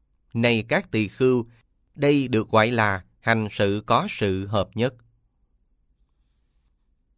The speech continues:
Một trăm tám mươi tư. Này các tỳ khưu, thế nào là hành sự có hình thức bên ngoài đúng pháp theo phe nhóm? Này các tỳ khưu,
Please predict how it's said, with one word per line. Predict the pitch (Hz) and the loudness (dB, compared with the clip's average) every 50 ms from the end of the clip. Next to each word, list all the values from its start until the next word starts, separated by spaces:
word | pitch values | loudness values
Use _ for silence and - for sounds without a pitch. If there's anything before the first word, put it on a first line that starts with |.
| _ _ _ _ _ | _ _ _ _ _
Một | 104 113 120 110 113 - | -2 -2 -2 -2 -2 -2
trăm | 135 131 131 127 123 123 120 _ | -2 -2 -2 -2 -6 -8 -8 _
tám | - 123 123 156 196 185 | -4 -4 -2 -4 -6 -6
mươi | 143 131 117 117 117 | -6 -6 -6 -6 -4
tư. | 120 120 120 110 117 - _ _ _ _ _ _ _ _ _ _ _ _ _ _ _ _ _ _ _ _ _ _ _ _ _ _ _ - | -4 -4 -4 -6 -10 -14 _ _ _ _ _ _ _ _ _ _ _ _ _ _ _ _ _ _ _ _ _ _ _ _ _ _ _ -4
Này | 127 120 120 117 117 113 117 | -2 0 0 0 0 0 -2
các | 165 208 - - | -2 -2 -2 -2
tỳ | 117 107 98 | -2 -4 -2
khưu, | - - 135 135 135 127 113 - _ _ _ _ _ - | -2 -2 0 0 0 -2 -4 -8 _ _ _ _ _ -2
thế | 185 208 | -2 0
nào | 226 180 127 117 113 113 | 2 2 2 2 2 2
là | 113 113 | 0 0
hành | 110 117 117 113 110 110 | 0 0 0 0 0 0
sự | - 107 101 101 110 113 113 | 0 0 0 0 -2 -2 0
có | 156 208 | 0 0
hình | 196 147 120 107 101 | 0 0 -2 -2 -2
thức | - - 226 226 - | -2 -4 -4 -2 0
bên | 156 156 156 | 0 0 0
ngoài | 143 117 104 104 101 98 95 90 | 0 -2 -2 0 0 -2 -2 -2
đúng | - 107 127 151 - | -2 -2 -2 -2 -4
pháp | - - 143 147 185 - - _ _ | -4 -2 -2 -2 -2 -4 -8 _ _
theo | - 135 127 120 110 | -2 0 0 0 0
phe | 113 - 131 123 117 | -2 -2 -2 0 0
nhóm? | 113 110 110 117 156 196 - _ _ _ _ _ _ _ _ _ _ _ _ _ _ _ _ _ _ _ _ _ _ _ _ _ - | -2 -2 -4 -4 -6 -10 -14 _ _ _ _ _ _ _ _ _ _ _ _ _ _ _ _ _ _ _ _ _ _ _ _ _ -4
Này | 120 120 120 117 113 113 113 | -2 0 2 2 2 0 0
các | 151 185 220 - | -4 -4 -2 -2
tỳ | 117 110 104 | -2 -2 -2
khưu, | 98 - 127 127 131 127 117 | -2 -2 0 2 2 0 -2